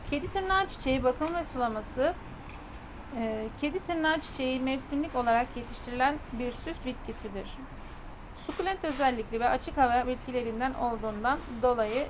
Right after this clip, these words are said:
çok fazla güneşli olan yerlerde ve seyrek sulanarak yetiştirilmesi gereken bir bitkidir. Kedi tırnağı çiçeği çok fazla güneş isteyen bir bitkidir. Aşırı güneş alan balkonlarda, bahçelerin çok güzel ala-, e, güneş alan toprağı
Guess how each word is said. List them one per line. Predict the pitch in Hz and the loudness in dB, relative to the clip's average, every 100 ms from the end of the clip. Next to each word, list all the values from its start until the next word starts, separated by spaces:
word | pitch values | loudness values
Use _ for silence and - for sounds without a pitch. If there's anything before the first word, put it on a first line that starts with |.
| - - | -4 -4
çok | - 311 - | 2 2 4
fazla | 233 214 | 2 2
güneşli | 220 254 254 254 - 302 - - - - | -2 0 -2 -2 0 0 0 -6 -8 0
olan | 220 208 226 | 4 6 4
yerlerde | 254 277 277 240 208 202 220 | 4 6 6 6 2 0 -2
ve | 214 | -2
seyrek | - 262 277 320 | 2 4 4 0
sulanarak | - - 233 240 320 247 254 | -6 -4 0 2 2 0 0
yetiştirilmesi | 240 233 247 - 262 240 233 269 | -4 -6 -8 -6 -4 -4 -4 -4
gereken | 247 214 214 254 269 | -2 -2 0 0 0
bir | 226 208 | 0 -2
bitkidir. | 208 - 196 196 - - - - - - - - - | -6 -8 -6 -6 -6 -10 -10 -12 -12 -12 -12 -12 -4
Kedi | 320 381 | -2 0
tırnağı | 370 339 302 294 | 0 4 4 4
çiçeği | - - 240 247 | -2 -6 -6 2
çok | 320 320 | 4 4
fazla | 269 226 220 | 4 2 2
güneş | 220 262 294 269 | -2 -2 -2 -4
isteyen | - 247 262 269 | -6 -2 0 0
bir | 226 | -2
bitkidir. | 208 214 - 214 196 - - - - - - - - - 269 | -4 -6 -8 -6 -6 -8 -10 -12 -10 -10 -10 -10 -6 -4 -2
Aşırı | 285 339 349 | 0 -2 -2
güneş | 330 330 302 | 0 -2 2
alan | 262 240 240 | 4 4 6
balkonlarda, | 220 214 226 214 202 202 247 | 4 4 -2 -2 -2 0 4
bahçelerin | 277 285 - 277 277 | 4 4 2 -2 -2
çok | 285 339 | -2 -4
güzel | 285 247 240 - | -4 -2 -2 0
ala-, | 226 226 226 226 | 0 2 0 0
e, | 220 220 | 0 -2
güneş | 262 285 - | -2 -2 -2
alan | 220 214 220 | -2 -2 -2
toprağı | 240 226 226 240 | -4 -2 4 4